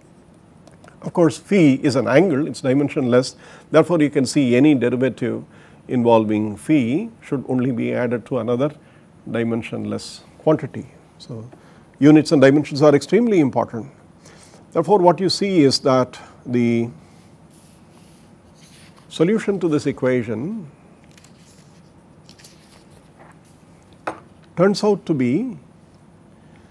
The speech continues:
d square by d phi square plus a quantum number m whose square is included,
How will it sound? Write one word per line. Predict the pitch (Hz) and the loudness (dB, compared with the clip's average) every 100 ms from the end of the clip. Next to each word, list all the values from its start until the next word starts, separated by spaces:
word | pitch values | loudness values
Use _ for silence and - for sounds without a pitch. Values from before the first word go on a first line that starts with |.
| - _ - - - - - | -20 _ -20 -20 -20 -20 -4
d | 139 170 | 0 0
square | - - 226 175 | -2 -4 -2 -2
by | 185 139 131 127 135 170 - - _ - | -4 -6 -2 -2 -2 -6 -16 -20 _ -14
d | 135 131 | -10 -10
phi | - 147 147 | -12 -18 -16
square | - - 160 139 151 190 - - _ _ - - - - - _ _ _ _ | -18 -6 -2 0 -2 -8 -20 -20 _ _ -20 -20 -20 -20 -20 _ _ _ _
plus | 180 185 - - - - - | -4 -4 -6 -10 -18 -16 -6
a | 143 | -4
quantum | - 180 196 190 | 0 -2 -2 0
number | 160 139 | 0 0
m | 123 139 127 117 214 262 170 - _ _ - - - - - - - | 2 2 2 0 -2 -6 -12 -20 _ _ -20 -20 -20 -20 -20 -20 -10
whose | 147 123 151 | -10 -8 -14
square | - 147 156 190 - - | -10 -6 -4 -6 -14 -8
is | 131 127 - - - - - _ _ _ - _ - | -4 -4 -6 -14 -20 -20 -20 _ _ _ -20 _ -6
included, | 131 127 143 135 120 247 | -4 -4 -2 -2 0 -2